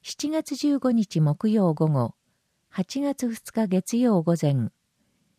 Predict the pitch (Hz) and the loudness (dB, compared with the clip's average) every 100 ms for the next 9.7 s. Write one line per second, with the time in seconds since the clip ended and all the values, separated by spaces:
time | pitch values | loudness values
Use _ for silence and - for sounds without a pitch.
0 | _ - 190 - 320 320 311 285 190 151 | _ -4 -4 -4 -4 -2 -2 2 2 2
1 | - 240 277 - 277 269 262 254 - 247 | 0 0 0 0 -2 0 -2 -2 -2 -4
2 | - 254 214 170 143 131 - - - 196 | -4 -2 0 2 2 -2 -4 -8 -4 0
3 | 196 190 - 170 165 - - _ _ _ | 0 -2 0 0 0 -2 -8 _ _ _
4 | _ _ 156 190 - - 269 - _ 156 | _ _ -2 -2 -2 -6 -6 -6 _ -6
5 | 131 _ _ _ _ _ _ _ _ _ | -6 _ _ _ _ _ _ _ _ _
6 | - 214 311 320 294 277 247 - - 269 | -6 -2 0 -2 -4 -4 -6 -6 -4 -4
7 | - 247 - - 226 175 151 123 - _ | -4 -10 -8 -4 -2 0 0 0 -4 _
8 | _ _ _ _ - - 285 302 - 233 | _ _ _ _ -18 -6 -4 -2 -4 -4
9 | 277 262 233 208 190 - 143 | -2 0 2 2 2 -2 -6